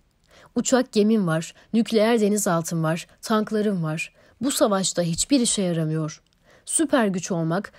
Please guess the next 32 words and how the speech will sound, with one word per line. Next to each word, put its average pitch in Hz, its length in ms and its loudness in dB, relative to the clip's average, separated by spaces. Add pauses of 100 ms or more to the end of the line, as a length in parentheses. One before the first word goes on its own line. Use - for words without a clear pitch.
(100)
çok 302 280 -2
iyi 247 120 2
hastanelere, 175 800 -2 (380)
çok - 280 0
iyi 269 100 2
sağlık 220 400 0
ekipmanlarına, 165 840 -2 (280)
yeterli 254 400 2
sağlık 262 400 0
personeline 240 600 2
sahip 220 380 0
olman 170 260 -2
anlamına 160 400 0
geliyor. 160 500 -2 (460)
Kendisini 233 480 2
süper 262 360 0
güç 214 220 -2
zanneden 185 600 0
G 175 180 0
sekiz 226 360 -2
üyesi 180 320 0
İtalya 170 500 0 (240)
şu - 220 2
anda 202 280 2
zavallılığı 165 600 0
yaşıyor. 156 560 -4 (560)
Silahlı 269 420 2
kuvvetler 277 520 2
elbette 269 460 4
çok 277 280 -4
önemli 175 340 0
ama 160 320 0